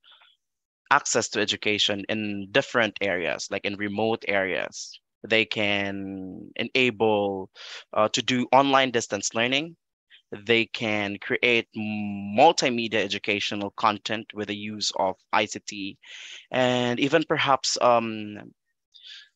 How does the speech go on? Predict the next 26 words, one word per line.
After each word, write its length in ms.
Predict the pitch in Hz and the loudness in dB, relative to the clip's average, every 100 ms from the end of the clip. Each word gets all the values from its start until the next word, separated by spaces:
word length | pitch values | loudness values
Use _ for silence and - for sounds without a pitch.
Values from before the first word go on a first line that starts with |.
| _ - | _ -12
it 100 | - | 0
can 140 | 147 | 2
also 220 | 139 135 | 4 2
improve 640 | 160 143 - 156 160 139 - | 2 2 2 6 6 6 0
teacher 520 | 165 160 143 110 - | -4 0 2 2 0
and 120 | 117 | -4
student 360 | - 151 147 143 | -2 2 4 4
interaction 800 | 120 113 - 110 - - 107 104 - | 4 2 0 0 0 -2 -2 -4 -4
and 100 | 123 | 0
enhance 480 | 123 117 135 131 - | 0 2 2 2 -2
training 520 | - 131 131 117 95 | 2 2 2 0 -2
in 120 | 107 | -4
the 80 | 107 | -4
workplace 640 | 104 110 - 101 76 - - - - | -2 -2 -2 -2 -2 -4 -10 -14 -6
with 140 | 120 127 | 0 2
the 100 | 113 | 2
use 260 | 101 101 | -2 -4
of 80 | - - | -6 -6
this 180 | 95 | -8
trend. 300 | - - - - _ _ _ | -6 -6 -6 -10 _ _ _
That's 160 | 104 101 | -6 2
why 140 | 127 | 4
in 120 | 117 113 | 4 4
education 580 | 117 117 120 110 - | 2 0 0 -2 -4
right 200 | 107 78 | -2 -2
now, 360 | 101 110 107 107 | 0 2 4 2